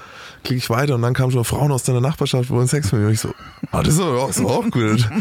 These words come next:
Also dieses Internet macht ja Spaß. Da hab ich dann schon verstanden. Und als er in der Früh dann kam, er so, ja, und hast dich, äh, und ich so, ja, Mann, ich hab eine Seite gefunden, ey, da kannst du alles sehen, man, Autorennen, Boxkämpfe, ich hab die besten Hunde der Welt, hab ich auf der Seite gesehen, Wahnsinn. Und er so, krass, krass, Mann, wie heißt die Seite? Und so. Und ich so, ja, ja, YouTube.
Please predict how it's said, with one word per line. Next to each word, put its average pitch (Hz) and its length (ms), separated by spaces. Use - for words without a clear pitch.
Also 110 240
dieses 107 180
Internet 170 440
macht 147 140
ja 139 100
Spaß. 120 400
Da - 60
hab 110 100
ich 131 80
dann 123 160
schon 123 160
verstanden. 127 400
Und 113 80
als 110 160
er 135 80
in 135 60
der 135 80
Früh - 220
dann 185 120
kam, - 260
er 127 120
so, 120 80
ja, 131 100
und 151 220
hast 123 240
dich, - 260
äh, - 260
und 107 100
ich 104 80
so, 117 120
ja, 123 240
Mann, 127 160
ich - 140
hab - 100
eine - 100
Seite - 320
gefunden, 127 400
ey, - 100
da 127 120
kannst - 300
du - 120
alles 151 380
sehen, 151 320
man, 131 160
Autorennen, 135 920
Boxkämpfe, - 720
ich 127 120
hab 123 80
die 151 120
besten 156 440
Hunde 160 200
der 135 140
Welt, 147 280
hab 143 80
ich 135 100
auf 139 80
der 135 140
Seite 135 240
gesehen, 135 340
Wahnsinn. 135 460
Und 117 80
er 117 80
so, 110 100
krass, - 300
krass, - 280
Mann, 139 120
wie 123 60
heißt 175 200
die 135 60
Seite? 123 280
Und 110 100
so. - 100
Und - 100
ich 120 80
so, - 100
ja, 123 120
ja, 120 360
YouTube. 139 480